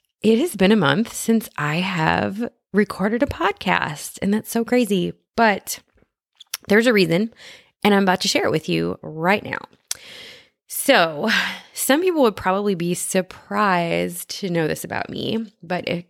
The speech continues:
and especially because if you followed me on social media, it's pretty clear that I'm a pretty positive and generally upbeat person. But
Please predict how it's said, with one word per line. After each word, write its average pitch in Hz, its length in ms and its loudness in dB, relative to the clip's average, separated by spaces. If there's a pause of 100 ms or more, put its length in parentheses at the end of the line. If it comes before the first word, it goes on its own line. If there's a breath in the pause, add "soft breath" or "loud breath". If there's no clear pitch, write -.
(280)
and 175 100 2
especially 180 320 2
because 151 340 4
if 185 200 0
you 160 240 0 (380)
followed 160 360 2
me - 80 -4
on 175 100 -2
social 156 300 -6
media, 156 340 -4 (640 loud breath)
it's 359 180 0
pretty 226 260 4
clear 180 320 2
that 165 180 0
I'm 165 500 0
a 151 320 0
pretty 151 260 -8
positive 190 1000 2
and 165 260 0
generally 160 720 -2 (180)
upbeat - 440 -4
person. - 400 -6 (960)
But 156 760 -2